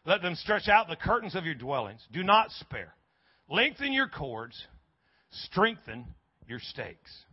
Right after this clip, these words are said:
I gotta tell you, it's really hard for me today because Isaiah fifty-four has been a part of the Field's house for a long time.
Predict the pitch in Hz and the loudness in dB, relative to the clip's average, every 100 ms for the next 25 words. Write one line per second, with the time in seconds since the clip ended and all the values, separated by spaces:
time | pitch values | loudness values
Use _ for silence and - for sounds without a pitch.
0 | _ _ _ _ _ _ _ - 175 233 | _ _ _ _ _ _ _ -4 2 2
1 | - 196 156 127 143 190 180 151 170 147 | 2 -2 -2 -4 -6 -4 2 4 4 0
2 | 139 131 139 127 147 120 135 151 139 196 | -6 -4 -4 -4 -8 -10 0 2 2 -2
3 | 202 165 139 - 139 123 - _ 127 117 | -4 -10 -14 -10 -8 -8 -12 _ -8 -2
4 | 165 - 151 147 135 117 - _ - - | -2 2 2 2 -2 -8 -12 _ -20 -12
5 | 160 160 143 - 101 98 104 - _ _ | -4 -4 -4 -4 -4 -4 -10 -18 _ _
6 | _ _ _ _ _ _ 143 135 120 117 | _ _ _ _ _ _ -6 -6 -4 -8
7 | 110 113 135 143 107 90 87 _ _ 110 | -8 -2 0 0 -2 -8 -18 _ _ -12
8 | 90 | -12